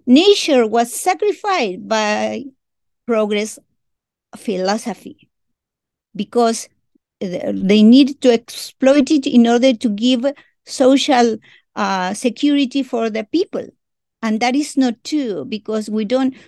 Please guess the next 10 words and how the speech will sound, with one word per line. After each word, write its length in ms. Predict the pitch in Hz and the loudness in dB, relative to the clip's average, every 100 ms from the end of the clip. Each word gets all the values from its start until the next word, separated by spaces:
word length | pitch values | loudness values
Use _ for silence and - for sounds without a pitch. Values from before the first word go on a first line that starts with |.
| _ | _
we 180 | 226 233 | -2 0
are 120 | 220 | 0
living 360 | 226 262 302 269 | 0 -2 0 0
without 380 | 240 262 285 | -2 -2 -4
social 420 | 285 302 311 254 208 | -4 -8 -6 -6 -6
security. 960 | 233 214 359 403 330 196 - - 196 _ _ _ _ _ _ _ _ _ _ _ _ _ | -8 -6 -2 0 -2 -4 -12 -16 -18 _ _ _ _ _ _ _ _ _ _ _ _ _
Indigenous 600 | 233 233 269 381 339 277 | -2 0 0 0 -2 -2
people, 480 | - 349 370 - - - _ _ _ _ _ _ - | 0 -2 -2 -8 -10 -16 _ _ _ _ _ _ 0
there 180 | 247 | 2
is 180 | 311 285 | 2 -2